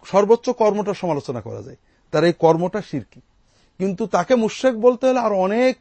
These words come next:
পথ পাড়ি দিতে হয়, কারণ মানুষ জানে না, ব্যাখ্যা করে বিভিন্ন সময়। এই জন্য সরাসরি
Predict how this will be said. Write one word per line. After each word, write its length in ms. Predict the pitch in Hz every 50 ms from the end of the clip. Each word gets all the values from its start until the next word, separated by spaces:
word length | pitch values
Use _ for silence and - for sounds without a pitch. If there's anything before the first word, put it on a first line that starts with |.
| _
পথ 140 | - 180 - -
পাড়ি 180 | - 143 123 120
দিতে 240 | 98 98 - - -
হয়, 120 | - - _ _ _ _ _
কারণ 140 | - 254 233
মানুষ 320 | 190 180 180 170 156 139
জানে 240 | 147 143 147 151 147
না, 260 | 147 143 139 135 - _ _ _ _ _ _ _ -
ব্যাখ্যা 300 | 143 156 - - 175 156
করে 280 | - 160 147 143 147 139
বিভিন্ন 380 | 139 147 139 165 160 156 151 -
সময়। 180 | - 139 139 147 -
এই 100 | 175 175
জন্য 420 | 160 214 220 220 233 247 269 330 - _ _ _ _ _ _ _ _ -
সরাসরি 760 | - 185 202 240 254 - - 269 254 285 294 294 302 285 -